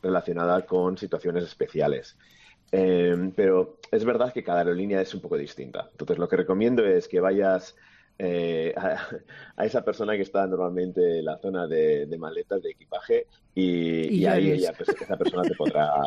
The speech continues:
Speaker 1: <laughs> guiar un poco mejor con la situación, porque hay muchísimas aerolíneas.
Speaker 2: Si nosotros hubiéramos asegurado ese vuelo con AirHelp, ¿qué pa-, qué hubiera pa-, qué pasaría?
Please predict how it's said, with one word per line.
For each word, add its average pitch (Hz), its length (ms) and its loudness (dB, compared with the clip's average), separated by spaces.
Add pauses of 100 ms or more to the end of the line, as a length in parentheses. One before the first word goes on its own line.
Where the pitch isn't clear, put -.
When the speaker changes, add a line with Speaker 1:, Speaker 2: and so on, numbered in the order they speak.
Speaker 1:
<laughs> - 160 -20
guiar 95 320 2
un 101 80 -2
poco 95 200 0
mejor 87 400 0
con 87 140 -2
la 82 80 -2
situación, 80 480 -8
porque 78 340 -2 (340)
hay 90 120 -2
muchísimas 87 400 -4
aerolíneas. 67 640 -4
Speaker 2:
Si - 160 -4
nosotros 196 400 -2
hubiéramos 233 320 0
asegurado 214 440 0
ese 208 180 0
vuelo 214 420 0
con 170 320 0
AirHelp, 185 480 -2
¿qué 220 100 -2
pa-, 196 140 -4
qué 185 140 -2
hubiera 180 180 0
pa-, 151 120 -4
qué 170 140 -2
pasaría? 139 520 -4